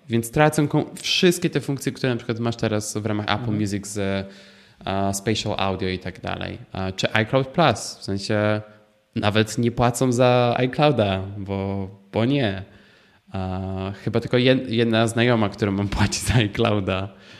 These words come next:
Speaker 1: E,
Speaker 2: iCloud kojarzy mi się z jedną rzeczą.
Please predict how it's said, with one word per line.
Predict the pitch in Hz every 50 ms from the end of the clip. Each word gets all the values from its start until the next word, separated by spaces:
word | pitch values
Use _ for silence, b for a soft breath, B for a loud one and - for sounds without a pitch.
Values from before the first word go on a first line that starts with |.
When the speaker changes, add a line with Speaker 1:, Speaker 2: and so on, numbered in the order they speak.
| B B B B B B B B B - - 101
Speaker 1:
E, | 101 98 98 98 98 98 - - - -
Speaker 2:
iCloud | 123 135 143 - 160 151 151 - -
kojarzy | - 151 143 143 135 135 139
mi | 139 -
się | - 139 127
z | - -
jedną | 151 143 131 135 131 127
rzeczą. | 123 147 156 151 156 147 139